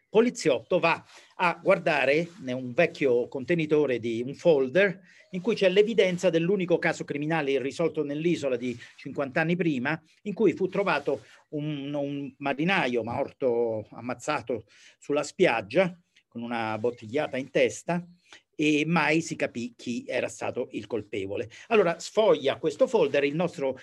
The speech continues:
poliziotto scopre anche un, un, un elemento che, eh, cinquanta anni fa non si poteva analizzare, ma oggi sì, c'è un capello.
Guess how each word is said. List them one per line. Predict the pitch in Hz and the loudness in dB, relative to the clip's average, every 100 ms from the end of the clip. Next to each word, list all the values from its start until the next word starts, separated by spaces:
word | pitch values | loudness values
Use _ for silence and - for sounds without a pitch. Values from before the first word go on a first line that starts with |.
| - | -14
poliziotto | - 196 220 - 151 107 180 | -2 -2 -2 0 0 0 -4
scopre | 175 - 135 110 151 | -8 -4 -4 0 2
anche | 147 127 160 143 - _ _ | 2 0 0 -2 -2 _ _
un, | 165 139 139 131 127 _ _ _ _ _ | -6 -4 -4 -4 -6 _ _ _ _ _
un, | 127 127 131 127 | -6 -4 -4 -2
un | 156 | 0
elemento | 185 196 143 151 139 | 2 2 0 0 -2
che, | 143 | -2
eh, | - 147 | -6 -10
cinquanta | - 143 127 | -6 -4 -4
anni | 131 | -4
fa | 170 | -4
non | 139 | -4
si | 113 | -8
poteva | - 143 | -4 -2
analizzare, | 135 170 214 120 175 | -2 -4 -4 -2 -2
ma | 120 | -2
oggi | 135 117 | -4 -6
sì, | 117 185 | -4 -4
c'è | - 196 | 0 0
un | 170 | 2
capello. | 185 175 160 107 107 110 | 0 2 2 0 -6 -8